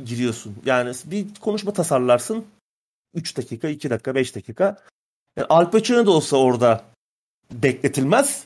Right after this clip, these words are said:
Ben olsam da yani Uğur Yurtsever de herhangi bir insan da olsa o kadar o ayakta bekle, sekiz dakika boyunca hiç ben bu kadar uzun bir konuşma görmedim hayatımda yani.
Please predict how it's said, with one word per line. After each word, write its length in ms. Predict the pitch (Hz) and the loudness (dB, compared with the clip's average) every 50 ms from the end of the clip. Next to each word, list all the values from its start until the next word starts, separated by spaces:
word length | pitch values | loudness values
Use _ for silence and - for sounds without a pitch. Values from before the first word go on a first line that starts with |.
| _ - | _ 2
Ben 440 | 117 180 196 233 254 247 240 233 - | 6 6 6 6 6 2 -2 -4 0
olsam 480 | - 208 208 220 214 - 233 220 226 202 | 4 6 6 6 6 6 4 4 6 4
da 60 | 185 | 4
yani 160 | 160 139 147 - | 4 4 4 2
Uğur 220 | 170 165 180 185 | 0 0 0 2
Yurtsever 500 | 196 196 196 - - 202 196 202 196 190 | 0 0 -2 2 2 4 6 6 4 4
de 80 | 165 143 | 2 2
herhangi 360 | 139 180 190 185 185 185 180 | 2 2 2 2 2 0 -2
bir 80 | 190 - | 0 0
insan 380 | 175 175 175 175 220 220 233 | 0 0 2 2 2 2 4
da 40 | 208 | 2
olsa 140 | 196 - 202 | 2 4 2
o 80 | 190 185 | 2 2
kadar 180 | 196 180 196 | 2 0 2
o 80 | 143 143 | 4 6
ayakta 320 | 185 175 170 170 - 196 | 6 6 4 2 2 2
bekle, 200 | 196 190 - - | 2 0 0 -8
sekiz 340 | - - 175 165 - 202 170 | -6 -6 -8 -6 -6 -2 0
dakika 280 | 175 156 165 - 180 170 | 0 0 0 -2 -2 -2
boyunca 280 | 170 175 165 175 175 175 - _ - _ _ _ | -2 -2 -2 -2 -4 -4 -8 _ -20 _ _ _
hiç 280 | - 247 254 - - | -2 -2 -2 2 4
ben 160 | 220 208 208 | 2 4 4
bu 40 | 202 | 2
kadar 120 | 202 214 - | 0 -2 -2
uzun 220 | 190 180 208 214 | -2 -2 -2 -2
bir 60 | 208 | 0
konuşma 260 | 214 208 202 208 226 | 0 0 0 2 2
görmedim 340 | 214 202 202 196 185 143 127 | 4 4 4 4 2 0 0
hayatımda 400 | 120 120 113 110 - 113 110 104 | 0 0 0 -2 -4 -6 -6 -4
yani. 180 | 98 90 87 | -4 -6 -8